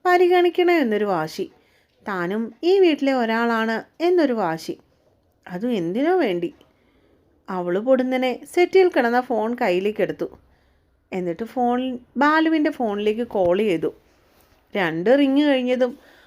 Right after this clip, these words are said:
മറുവശത്ത് കോൾ കണക്റ്റ് ആവുന്നത് അവൾ അറിഞ്ഞു. "വൈശു, നിന്നെ ഞാൻ വിളിക്കാൻ തുടങ്ങുമായിരുന്നു. എങ്ങനെയുണ്ടിപ്പോൾ നിന്റെ കാല്?" അവൾ ഹലോ പറയുന്നതിന് മുമ്പ് തന്നെ അപ്പുറത്തു നിന്നും കേട്ട ചോദ്യം ഇതായിരുന്നു.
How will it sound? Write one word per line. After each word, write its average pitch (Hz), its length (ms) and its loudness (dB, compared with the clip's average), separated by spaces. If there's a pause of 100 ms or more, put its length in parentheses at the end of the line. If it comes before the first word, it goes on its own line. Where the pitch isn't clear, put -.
(160)
മറുവശത്ത് 381 600 2
കോൾ 233 340 2
കണക്റ്റ് 262 420 -2
ആവുന്നത് 240 320 0
അവൾ 190 200 0
അറിഞ്ഞു. 170 320 -4 (840)
"വൈശു, 196 340 0 (540)
നിന്നെ 381 220 2
ഞാൻ 359 180 2
വിളിക്കാൻ 214 440 2
തുടങ്ങുമായിരുന്നു. 208 640 -2 (580)
എങ്ങനെയുണ്ടിപ്പോൾ 349 640 2
നിന്റെ 285 280 2
കാല്?" 226 400 0 (920)
അവൾ 180 260 -4
ഹലോ 196 380 0
പറയുന്നതിന് 262 540 0
മുമ്പ് 269 340 0
തന്നെ 247 320 -2 (480)
അപ്പുറത്തു 349 440 0
നിന്നും 339 360 2
കേട്ട 240 240 0
ചോദ്യം 233 440 0
ഇതായിരുന്നു. 175 500 -2